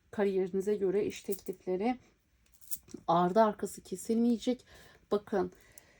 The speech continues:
çok güzel kar marjı yüksek işlere adım atacak olarak görünmektesiniz. Ailecek mutlu olacaksınız. Ailecek sevineceksiniz.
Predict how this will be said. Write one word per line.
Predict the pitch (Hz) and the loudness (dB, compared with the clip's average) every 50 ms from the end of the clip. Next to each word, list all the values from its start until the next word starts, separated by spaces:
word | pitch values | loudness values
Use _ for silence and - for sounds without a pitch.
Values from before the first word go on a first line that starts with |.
| _ _ - | _ _ -8
çok | - - 285 - - | -6 -6 -6 -6 -8
güzel | 220 196 196 202 185 180 185 - - - - | -10 -4 -2 0 0 0 -2 -6 -10 -8 -4
kar | 208 196 196 | -2 -2 0
marjı | 196 196 185 185 190 190 196 190 | 0 0 0 0 0 -2 -4 -6
yüksek | 190 180 - - - - 233 226 - - _ | -8 -10 -10 -12 -4 -2 -2 -2 -2 -4 _
işlere | - - - - - - 185 185 196 208 233 226 - - _ - | -10 -8 -8 -6 -4 -4 -2 -2 -2 -2 -2 -4 -8 -12 _ -4
adım | 196 196 170 185 180 180 - - - | -2 -2 -2 -2 -4 -6 -6 -8 -10
atacak | 208 208 - - 196 180 190 185 190 220 - - - - - | -12 -12 -10 -12 -10 -6 -2 -2 -2 -2 -4 -8 -14 -8 -4
olarak | - 190 185 190 185 185 196 220 - _ - | -2 0 0 0 0 0 -2 -2 -4 _ -6
görünmektesiniz. | 190 180 180 185 185 185 185 - 226 220 - - 226 220 220 226 214 - - - - | -4 -2 -2 -2 -2 -4 -6 -8 -8 -10 -8 -8 -6 -4 -4 -4 -6 -8 -10 -6 -4
Ailecek | 185 185 185 190 196 185 196 190 - 226 226 - | -4 -2 -2 -4 -4 -6 -6 -6 -8 -10 -8 -8
mutlu | 226 220 - _ 226 220 | -8 -8 -8 _ -8 -6
olacaksınız. | 214 208 - 233 226 226 - - - 226 220 220 214 214 208 - - | -6 -6 -8 -8 -8 -8 -10 -12 -10 -8 -6 -6 -6 -6 -8 -12 -8
Ailecek | - 185 180 185 185 180 190 196 180 - 190 202 208 - _ - - - - - _ - | -4 -4 -2 -2 -2 -4 -4 -6 -6 -4 -4 -4 -4 -6 _ -20 -20 -20 -20 -20 _ -18
sevineceksiniz. | - - - 196 190 185 185 185 - 202 196 - - - 226 240 240 - - | -10 -2 0 2 2 2 2 0 -2 -4 -6 -6 -4 -2 -2 0 0 -2 -4